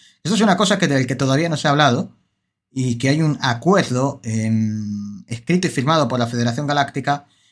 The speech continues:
que habla de, eh, una ley de protección, eh, en caso de invasión, eh, a mundos, eh, foráneos, ¿vale? Algo así.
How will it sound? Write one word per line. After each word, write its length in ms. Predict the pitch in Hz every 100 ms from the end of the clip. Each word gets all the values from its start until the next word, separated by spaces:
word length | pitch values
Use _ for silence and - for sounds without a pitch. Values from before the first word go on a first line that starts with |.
| _ _
que 200 | - 131
habla 720 | 151 180 180 175 175 170 165
de, 600 | 160 160 165 165 160 165 _ _ _ _
eh, 580 | 135 127 127 127 123 120
una 360 | 156 156 151 -
ley 580 | 143 139 151 170 170 165
de 160 | 139 127
protección, 1120 | 120 120 131 127 - 180 190 156 147 156 147 _ _ _ _ _
eh, 500 | 139 131 127 123 117
en 220 | 127 123
caso 300 | 120 156 180
de 80 | 170
invasión, 960 | 139 117 117 - 180 180 139 127 131 - _ _ _ _ _ _
eh, 380 | 120 123 120 120
a 160 | 120 120
mundos, 640 | 143 160 151 156 160 160 -
eh, 380 | 123 120 113 113
foráneos, 840 | 127 117 107 95 95 92 - - _ _ -
¿vale? 260 | 110 135
Algo 240 | 131 117 113
así. 340 | - 104 92